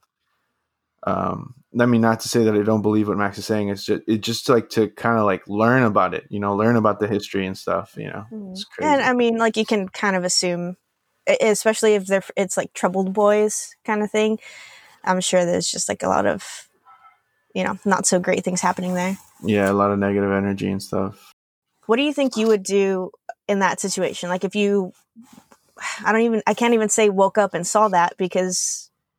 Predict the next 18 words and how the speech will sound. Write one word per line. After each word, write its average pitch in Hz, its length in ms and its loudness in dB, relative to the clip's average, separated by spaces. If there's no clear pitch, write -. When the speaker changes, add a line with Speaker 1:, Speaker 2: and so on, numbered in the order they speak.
Speaker 2:
Max 185 380 -2
doesn't, 185 260 -2
wasn't, 185 360 0
doesn't 208 240 4
even 190 160 0
know 180 200 4
if, - 180 -8
like, - 100 -6
she - 140 -4
was 175 160 -2
awake 175 320 0
or 180 60 0
not. 165 200 -2
Like, 180 140 -4
just - 160 -6
that 180 140 2
weird, 180 340 0
again, 185 460 0